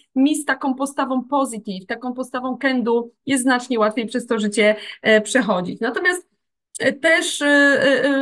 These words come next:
y, żeby się uzupełniać tutaj, to, y,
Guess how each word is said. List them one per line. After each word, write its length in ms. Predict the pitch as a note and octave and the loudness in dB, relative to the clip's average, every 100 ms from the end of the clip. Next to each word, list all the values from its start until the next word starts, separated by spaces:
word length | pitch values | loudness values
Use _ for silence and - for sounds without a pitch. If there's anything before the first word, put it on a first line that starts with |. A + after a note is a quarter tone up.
| C4 | 0
y, 40 | B3+ | -2
żeby 240 | C#4 C4+ | 0 0
się 200 | C#4+ C#4 | 0 0
uzupełniać 840 | C#4+ C4+ B3 - F#4+ D#4 G#3 G3 - | 0 -4 -4 0 0 0 -2 -4 -6
tutaj, 600 | G#3+ G#3 F#3 G3+ A3+ A#3 | -8 -2 0 0 -2 -4
to, 340 | A#3 A#3 A#3+ - _ _ - | -2 -2 -4 -8 _ _ -6
y, 360 | B3 B3 A#3+ A#3+ | 0 0 0 -4